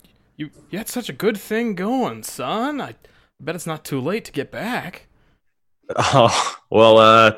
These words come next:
Speaker 2: thanks, Steve. I, you know, I just thought it was time to go out and explore on my own. You know, you know how crowded it gets on that, that family caravan. Like, every, uh, the little twins running around screaming, and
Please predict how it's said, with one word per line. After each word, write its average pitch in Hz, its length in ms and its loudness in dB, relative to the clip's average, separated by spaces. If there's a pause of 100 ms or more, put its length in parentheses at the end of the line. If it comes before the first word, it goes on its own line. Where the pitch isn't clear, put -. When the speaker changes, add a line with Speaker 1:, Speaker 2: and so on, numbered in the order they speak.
(140)
Speaker 2:
thanks, 196 280 2
Steve. 135 400 4
I, 143 280 6
you 131 200 4
know, 170 160 6
I 190 140 6
just 180 160 -2
thought 202 180 4
it 214 40 2
was 131 340 0 (880)
time 254 240 4
to 214 80 6
go 156 260 6
out 214 140 6
and 196 100 4
explore 156 440 4
on 175 200 6
my 113 200 4
own. 110 440 4
You 113 80 -2
know, 147 320 6
you 120 180 -4
know 202 140 6
how 196 100 6
crowded 143 540 4
it 107 80 6
gets 127 320 2
on 117 140 4
that, 101 340 2
that - 280 -6
family 127 720 2
caravan. 95 920 2
Like, - 560 -12 (560)
every, 131 360 4
uh, 98 280 0
the 104 140 0
little 127 300 4
twins 143 420 4
running 135 240 6
around 117 260 6
screaming, 127 840 4
and 92 360 0